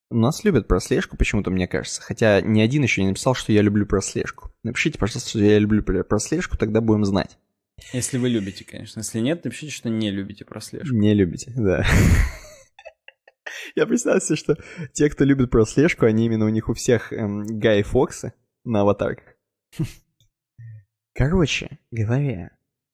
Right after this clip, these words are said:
Speaker 1: правительство во всем мире использует высокотехнологические меры для наблюдения за населением в борьбе со вспышкой коронавируса. Приватность граждан приносится в жертву, лишь бы замедлить заражение. Стоит ли оно того?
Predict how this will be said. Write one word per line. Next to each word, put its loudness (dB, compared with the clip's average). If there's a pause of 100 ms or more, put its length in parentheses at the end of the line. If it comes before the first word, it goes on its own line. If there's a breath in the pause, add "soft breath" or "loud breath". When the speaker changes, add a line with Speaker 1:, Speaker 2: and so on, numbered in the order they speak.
(140)
Speaker 1:
правительство 0
во -6
всем 0
мире 0
использует -2
высокотехнологические -6
меры -4
для -2
наблюдения -2
за -4
населением -6
в -10
борьбе 0
со -10
вспышкой -6
коронавируса. -4 (640)
Приватность 0
граждан 0
приносится -2
в -4
жертву, -2
лишь -10
бы -2
замедлить -2
заражение. 0
Стоит 0
ли -2
оно 0
того? -2